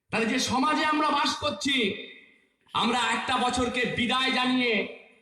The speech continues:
আমরা নতুন বছরের প্রায় পাঁচটা দিন, ছটা দিন হতে চললো,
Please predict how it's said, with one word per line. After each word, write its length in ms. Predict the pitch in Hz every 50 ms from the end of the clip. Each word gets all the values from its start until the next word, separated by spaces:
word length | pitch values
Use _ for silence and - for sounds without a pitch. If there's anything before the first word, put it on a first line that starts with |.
| _ _ _ _ -
আমরা 240 | 151 175 208 214
নতুন 440 | 202 196 220 226 208 247 247 247 240
বছরের 480 | 220 240 233 240 233 233 240 226 220 -
প্রায় 220 | - 233 226 226 214 226 -
পাঁচটা 440 | - 226 226 226 - - - 233 226
দিন, 380 | 208 180 233 247 240 220 208 208
ছটা 280 | - - 220 220 233 226
দিন 200 | 214 226 220 214
হতে 120 | 214 220
চললো, 460 | 208 - 214 214 214 220 226 233 -